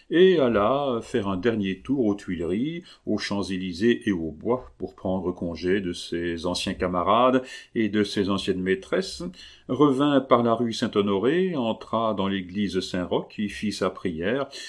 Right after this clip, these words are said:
puis de là regagna la rue de Bouffon, où il avait une modeste petite chambre. Et une fois dans cette modeste petite chambre, que fit-il ? demanda Salvatore.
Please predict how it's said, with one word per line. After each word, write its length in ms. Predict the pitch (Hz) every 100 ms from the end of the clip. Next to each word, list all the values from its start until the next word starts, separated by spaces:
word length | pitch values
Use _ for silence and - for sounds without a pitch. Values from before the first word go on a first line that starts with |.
| - - 123
puis 280 | - 165 170
de 120 | 123
là 340 | 110 113 143
regagna 720 | 151 113 104 104 104 113 110
la 180 | 104 101
rue 240 | 98 110 101
de 120 | 101
Bouffon, 600 | 98 98 - 135 175 165
où 180 | 113 107
il 120 | 107
avait 300 | 101 92 120
une 300 | 127 95 95
modeste 480 | 92 95 113 - 104
petite 360 | 107 107 104
chambre. 400 | - - 80 80 - - _ _ _ _ _ _ _ _ -
Et 420 | 104 101 98 98
une 180 | 104 95
fois 340 | - - 110
dans 240 | 95 90 92
cette 320 | - 98 -
modeste 640 | 85 90 98 104 - 98
petite 320 | 95 92 95
chambre, 320 | - 104 147 131
que 160 | 123
fit-il ? 520 | 104 98 - 113 156
demanda 380 | 127 104 101 98
Salvatore. 840 | 101 95 92 92 - 131 156 180